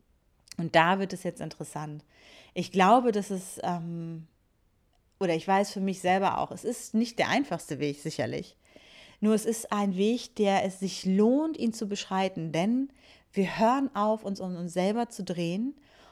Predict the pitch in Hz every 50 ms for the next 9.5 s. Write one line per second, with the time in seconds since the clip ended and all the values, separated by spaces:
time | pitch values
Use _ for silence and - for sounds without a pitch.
0 | - _ - 196 175 175 190 - 185 185 - - 226 233 247 262 226 208 208 -
1 | - 202 202 202 196 190 190 196 190 - 190 185 - - 185 185 175 165 160 175
2 | 185 208 233 220 208 208 185 - - 190 185 170 180 214 233 226 214 220 233 233
3 | 233 233 220 196 196 196 202 202 - 190 185 - - - 190 196 190 185 190 190
4 | 190 196 190 185 185 190 202 - - - - - - - - - - - 196 196
5 | 190 185 190 - - 175 175 196 202 208 196 196 240 247 - 233 214 - - _
6 | - 196 220 247 269 262 277 262 - - - - - - 262 254 254 254 247 -
7 | 202 208 - - 190 190 - 190 190 185 185 208 240 262 247 226 208 - - -
8 | - 170 160 160 156 156 165 160 165 175 180 185 185 - - 185 202 196 190 -
9 | - - 175 170 170 170 170 170 165